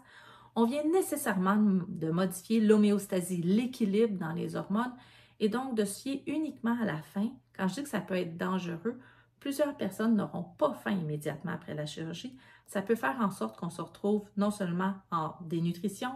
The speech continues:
en déshydratation, mais on peut perdre justement de la masse musculaire rapidement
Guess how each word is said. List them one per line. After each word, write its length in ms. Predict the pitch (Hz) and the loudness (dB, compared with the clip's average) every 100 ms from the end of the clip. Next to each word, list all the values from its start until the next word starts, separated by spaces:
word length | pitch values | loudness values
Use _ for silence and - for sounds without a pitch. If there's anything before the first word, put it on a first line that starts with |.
| 277 | -4
en 140 | 196 | -4
déshydratation, 880 | 165 185 175 180 185 190 180 - 254 254 - - - | -2 -2 -2 -2 -2 -2 -6 -6 -8 -8 -18 -18 -6
mais 60 | 165 | -4
on 60 | |
peut 180 | 156 180 | -2 -4
perdre 460 | 175 226 220 208 185 196 | 0 0 0 -2 -6 -10
justement 360 | - 170 175 | -6 -2 0
de 60 | 175 | 0
la 140 | 160 | 0
masse 280 | 170 185 185 | 0 -2 -2
musculaire 480 | 180 - 180 165 170 - 175 165 | -4 -4 -4 -2 -4 -8 -6 -4
rapidement 540 | 214 277 277 240 233 | -4 -4 -2 0 2